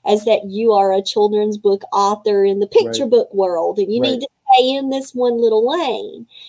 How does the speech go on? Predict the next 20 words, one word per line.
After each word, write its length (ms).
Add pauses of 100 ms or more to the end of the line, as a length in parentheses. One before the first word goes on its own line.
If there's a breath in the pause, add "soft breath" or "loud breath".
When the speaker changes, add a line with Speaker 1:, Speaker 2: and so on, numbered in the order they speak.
(140 loud breath)
Speaker 1:
Like, 220
you 400
explore 640
the 100
story 760 (640)
and 180
then 160
you 100
share 380
it. 140
And 160
yes, 220
I 100
know 180
poetry 560
is 160
your 120
form 340
of 100
expression. 720